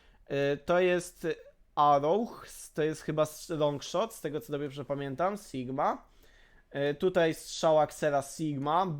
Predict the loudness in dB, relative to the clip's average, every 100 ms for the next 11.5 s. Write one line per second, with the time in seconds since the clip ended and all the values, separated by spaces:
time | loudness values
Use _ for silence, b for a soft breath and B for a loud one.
0 | -6 -4 -2 -2 2 2 0 -8 -12 0
1 | 0 0 2 0 0 -2 -2 -2 -6 -6
2 | -2 -2 -2 0 2 2 -2 -4 -6 -6
3 | -10 -8 -6 -6 -6 -8 -6 -6 -6 -8
4 | -8 -6 -8 B B B B B -12 -6
5 | -4 -2 0 0 2 2 0 -2 -6 -2
6 | -2 -2 -2 0 2 2 0 -4 -12 -10
7 | -8 -4 -4 -4 -6 -6 -8 -4 -4 -4
8 | -2 -2 -4 -6 -6 -6 -2 -2 -2 -8
9 | -8 -8 -10 -10 -12 -12 -10 -10 -4 -6
10 | -6 B B B _ -10 -4 -2 -2 0
11 | 0 -2 -4 -4